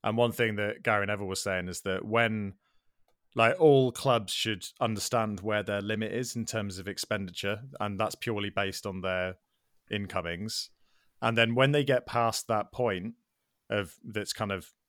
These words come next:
self, being self-sustainable, any sp-, spend beyond that, which could be wages, it could be, um, yeah, based on contracts, or it could be transfer fees, you get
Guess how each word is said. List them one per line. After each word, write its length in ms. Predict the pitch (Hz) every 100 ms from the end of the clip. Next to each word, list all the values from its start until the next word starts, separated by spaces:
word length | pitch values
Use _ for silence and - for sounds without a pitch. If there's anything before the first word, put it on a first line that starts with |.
| -
self, 340 | - 104 92
being 180 | 104 95
self-sustainable, 1080 | - 95 - 98 - 101 98 92 92 92 95
any 280 | 127 123 117
sp-, 280 | - - -
spend 480 | - - 113 101 -
beyond 360 | 107 107 104
that, 300 | - 82 90
which 180 | 107 -
could 180 | 139 131
be 100 | 107
wages, 500 | 113 127 117 120 104
it 100 | 104
could 260 | 110 95
be, 380 | - 98 92 90 _ _ _ _ _
um, 480 | 107 98 95 90 87 - _
yeah, 120 | 127 104
based 240 | 101 -
on 100 | 92
contracts, 500 | - 117 110 107 -
or 60 | 92
it 60 |
could 140 | - 95
be 80 | 98
transfer 400 | 117 110 - 90
fees, 520 | 85 80 82 - - _ _ _ _ _ -
you 280 | 113 113 104 -
get 280 | 117 123